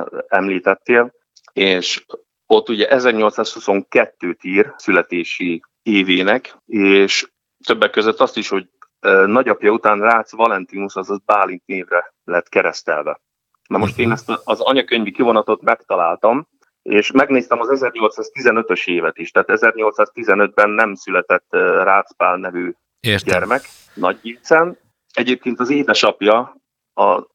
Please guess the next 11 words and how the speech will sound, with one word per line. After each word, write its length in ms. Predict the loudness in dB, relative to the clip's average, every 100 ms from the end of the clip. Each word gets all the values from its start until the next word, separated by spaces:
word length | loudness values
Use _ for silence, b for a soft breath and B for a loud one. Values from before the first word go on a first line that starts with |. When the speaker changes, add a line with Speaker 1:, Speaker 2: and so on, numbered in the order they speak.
| -8
Speaker 1:
idősebb 520 | -4 2 2 2 0
Rácz 420 | 4 2 2 -4
Pál, 380 | -4 0 0 -4
ő 200 | -6 -2
ezerhétszázkilencvenkilencben 1600 | 0 0 -2 -6 -4 -4 -2 -2 -2 -2 -8 -4 -2 -2 -2 -6
született. 500 | -4 -2 0 -2 -12 _ _
Tehát 200 | -2 -2
az 160 | 0 2
ő 200 | 2 2
anyakönyvi, 760 | 0 -2 -2 -4 -2 -4 -6 -4
ö, 380 | 0 0 0